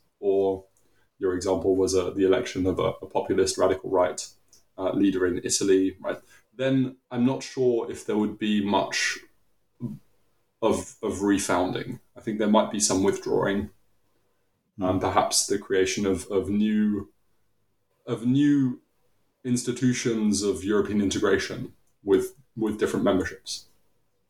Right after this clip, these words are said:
Speaker 2: But that's, um, that's very speculative.
Speaker 1: Yeah. Well, uh, as usual, to end the podcast, I've asked my guests to recommend two books, or, or maybe papers in this case, to, to listeners,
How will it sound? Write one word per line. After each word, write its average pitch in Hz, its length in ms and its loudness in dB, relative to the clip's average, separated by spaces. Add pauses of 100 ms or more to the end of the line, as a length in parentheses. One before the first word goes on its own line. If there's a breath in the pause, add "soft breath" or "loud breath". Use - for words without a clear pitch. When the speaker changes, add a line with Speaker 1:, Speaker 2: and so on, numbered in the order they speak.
(160)
Speaker 2:
But 98 180 -8
that's, - 300 0
um, 92 440 -2 (260)
that's 110 160 0
very - 180 0
speculative. - 600 -8 (960)
Speaker 1:
Yeah. - 160 -8 (1040 loud breath)
Well, 147 300 0
uh, 143 320 2
as 147 160 -4
usual, 131 380 2
to 139 200 0
end 123 120 2
the - 40 -8
podcast, - 760 -2
I've 113 260 -2
asked 120 260 -2
my 110 120 0
guests 113 360 -2
to - 120 -2
recommend 104 540 0
two 104 280 0
books, - 460 -4
or, 107 200 2
or 101 140 0
maybe 110 300 0
papers 113 460 -2
in 113 100 0
this 117 160 2
case, 113 360 0
to, 107 400 0
to - 140 -4
listeners, 113 460 0